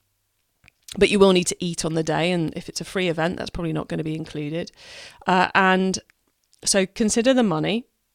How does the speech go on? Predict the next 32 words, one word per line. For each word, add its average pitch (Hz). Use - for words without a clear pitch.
These 233
are 233
worth 254
investing 226
in 151
if -
you 180
pick -
the 170
right 170
ones. 160
So -
don't 190
just 180
go, 165
"Oh, 170
we 175
haven't 170
got 165
any 170
money 151
for -
events." -
I 170
think -
that's -
an -
error. 143
And 196
consider 208
the 185
time 139